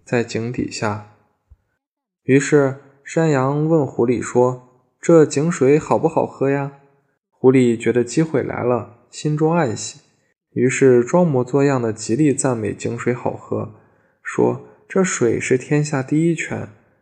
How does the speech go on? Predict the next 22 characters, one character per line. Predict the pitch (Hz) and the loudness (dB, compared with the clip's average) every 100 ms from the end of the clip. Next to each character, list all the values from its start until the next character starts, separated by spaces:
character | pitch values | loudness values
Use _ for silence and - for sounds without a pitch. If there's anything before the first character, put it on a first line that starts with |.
| _ | _
清 | - - 175 175 | -12 -4 -2 0
甜 | 170 - 113 117 131 - | -2 -6 -8 -8 -10 -14
爽 | - 107 131 | -2 -2 0
口， | 160 - 98 - _ _ | -2 -4 -6 -10 _ _
你 | 110 | -10
快 | 104 170 | -4 -2
点 | 135 107 | -2 -4
下 | - 175 | -4 -4
来， | 123 - - _ _ _ - | -4 -10 -20 _ _ _ 0
我 | 123 | 2
们 | 135 143 | 2 2
俩 | 131 117 | 0 0
一 | 147 156 | 0 -2
起 | - - | -4 -8
分 | - 147 156 | -4 -2 -2
享 | 151 104 92 - | -4 -6 -10 -10
这 | - 120 110 | 2 2 4
甘 | 151 160 | 0 -2
甜 | 156 120 | -4 -6
的 | 113 | -6
井 | 110 110 | -6 -6
水。” | 147 - | -6 -6